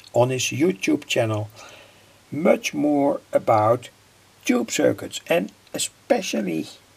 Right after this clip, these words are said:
uh, radio circuits. He has many, many circuits on his YouTube channel. Well,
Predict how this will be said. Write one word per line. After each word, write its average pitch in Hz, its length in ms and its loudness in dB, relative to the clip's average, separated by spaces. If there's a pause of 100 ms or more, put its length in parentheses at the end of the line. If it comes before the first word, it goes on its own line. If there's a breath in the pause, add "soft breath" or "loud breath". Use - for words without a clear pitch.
(640 soft breath)
uh, 135 140 -2 (220)
radio 196 540 0
circuits. - 600 -8 (240)
He 156 260 -4
has 123 380 -4 (560 soft breath)
many, 127 580 -6
many 113 400 -6 (1160 soft breath)
circuits - 580 -2 (400)
on 113 260 0
his 95 440 -4 (340)
YouTube 123 460 -2 (840)
channel. 156 580 0 (680 loud breath)
Well, - 260 4